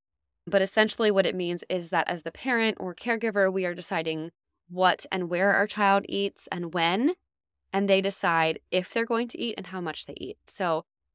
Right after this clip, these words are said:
you know, sometimes looking at some of those background things can help to support that conversation, because then if you're like, "Well, how," if someone says to you, like,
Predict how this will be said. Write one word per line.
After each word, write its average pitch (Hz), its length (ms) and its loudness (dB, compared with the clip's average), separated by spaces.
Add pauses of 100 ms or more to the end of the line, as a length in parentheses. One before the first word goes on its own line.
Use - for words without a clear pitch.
you 196 80 -2
know, 175 180 4
sometimes 220 440 -4
looking 202 280 -4
at 185 80 -2
some 190 180 -4
of 180 140 -2
those 165 220 -2
background 185 680 0
things 214 320 -2
can 190 140 -8
help 170 340 -6
to 156 560 -4
support - 800 0 (160)
that - 180 0
conversation, 156 800 -4
because 156 300 -8
then 147 260 -2
if 151 160 -8
you're 156 80 -4
like, 151 200 -4 (340)
"Well, 196 100 4
how," 190 280 2 (140)
if 185 140 -4
someone 180 300 -2
says 151 300 -4
to 175 120 -6
you, 165 80 -2
like, 165 160 -2